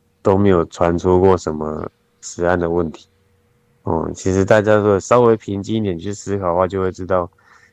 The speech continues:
哦，答案的指向了啦。我也不，我也不方便说就一定就完全百分百没问题，但是基本上应该是没有大问题。哦，不然食药署应该就开罚了嘛。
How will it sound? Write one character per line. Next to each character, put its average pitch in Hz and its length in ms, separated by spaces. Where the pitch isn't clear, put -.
哦， 80 320
答 92 140
案 92 300
的 80 440
指 87 240
向 95 260
了 85 80
啦。 80 120
我 98 140
也 104 60
不， 104 260
我 107 160
也 101 40
不 101 200
方 107 120
便 104 140
说 101 160
就 104 140
一 95 80
定 95 260
就 98 200
完 95 320
全 85 320
百 90 140
分 95 160
百 92 160
没 87 120
问 90 100
题， - 20
但 101 100
是 98 220
基 120 260
本 87 240
上 98 320
应 95 120
该 95 160
是 98 120
没 - 300
有 107 220
大 92 180
问 87 240
题。 - 180
哦， 82 300
不 120 80
然 95 540
食 - 220
药 117 140
署 92 140
应 90 60
该 107 120
就 104 100
开 107 220
罚 82 220
了 80 100
嘛。 80 140